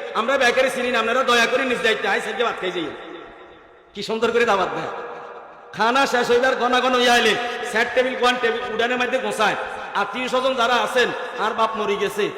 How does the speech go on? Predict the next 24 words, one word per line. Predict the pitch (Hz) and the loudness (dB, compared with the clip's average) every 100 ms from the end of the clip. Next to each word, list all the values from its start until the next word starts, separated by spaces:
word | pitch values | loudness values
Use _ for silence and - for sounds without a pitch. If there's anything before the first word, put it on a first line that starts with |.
| - | -6
আজকে | 185 185 208 | -4 -2 -4
তো | 226 | -2
নাই, | 240 233 | 0 0
এতিম | 202 247 | 0 -2
হয়ে | 240 | -4
গেছি, | 214 - 175 - - | -4 -4 -8 -8 -6
আমনগর | 208 220 226 254 | -4 -2 -2 0
লং | 247 | 0
আর | 226 | 0
দুই | 226 220 | -2 0
আর | 233 220 | 0 0
কথা | 208 220 | 0 0
আছে, | 185 175 - - | 0 -4 -6 -4
ব্যাগ | 202 226 226 | 0 0 0
ইয়ে | 202 | -2
নাই | 202 202 | -2 -2
বইয়েন, | 165 151 151 - - - - - - - - - | -4 -6 -8 -10 -14 -16 -18 -20 -20 -20 -20 -10
আয় | - 202 226 | 0 2 4
বইবার | 214 214 233 | 2 4 2
লগে | 226 214 214 196 | 2 2 2 2
বড় | 208 | 2
মিয়ার | 208 208 196 | 2 0 0
হরে | 202 208 | 0 -2
তুন | 208 | -4